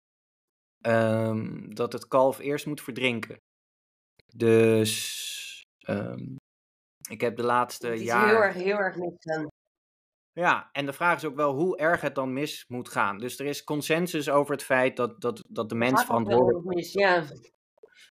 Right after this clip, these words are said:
Speaker 1: Er, er is consensus over het feit dat de mens verantwoordelijk, eh, hè, verantwoordelijk is voor de klimaatverandering en de opwarming en alle ellende. Ehm,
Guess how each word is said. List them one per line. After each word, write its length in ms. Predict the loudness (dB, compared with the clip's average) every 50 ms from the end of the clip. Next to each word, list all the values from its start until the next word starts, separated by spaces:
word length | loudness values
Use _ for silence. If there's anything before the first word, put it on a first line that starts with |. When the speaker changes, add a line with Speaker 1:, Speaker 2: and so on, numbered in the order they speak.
| _ -6
Speaker 1:
Er, 180 | 0 2 2
er 120 | 4 4 4 4
is 140 | 4 2 0
consensus 680 | 0 0 0 2 2 2 2 2 0 -2 -2 0 2
over 220 | 0 0 0 -2
het 100 | -8 -8
feit 300 | -2 2 4 4 4 2
dat 140 | 0 -6 -6
de 60 | -6
mens 260 | -4 -4 -4 -4 -4 -6
verantwoordelijk, 520 | -8 -10 -6 -2 2 2 2 2 2 0
eh, 200 | -2 -2 0 0
hè, 480 | 0 0 0 0 0 -2 -4 -6 -12 -12
verantwoordelijk 560 | -12 -8 -6 -6 -2 2 2 2 2 2 -2
is 200 | -4 -6 -6 -6
voor 100 | -8 -8
de 80 | -8 -8
klimaatverandering 1040 | -10 -6 -2 0 2 0 0 -2 -4 -2 -2 -2 -2 -2 -2 -2 -2 -2 -2 -4
en 80 | -6 -6
de 100 | -6 -4
opwarming 720 | -4 -6 -6 0 4 4 4 4 4 2 0 -2 -2 -2
en 240 | -4 -4 -2 -2 -2 0
alle 260 | 0 2 2 2 2
ellende. 480 | 0 0 0 0 0 0 0 -4 -6 -8 _ _ -20 _ _ _ _ _ _ _ _ _ _ _ _ _ _
Ehm, 720 | _ -2 0 2 2 2 2 2 2 0 0 -2 -4 -6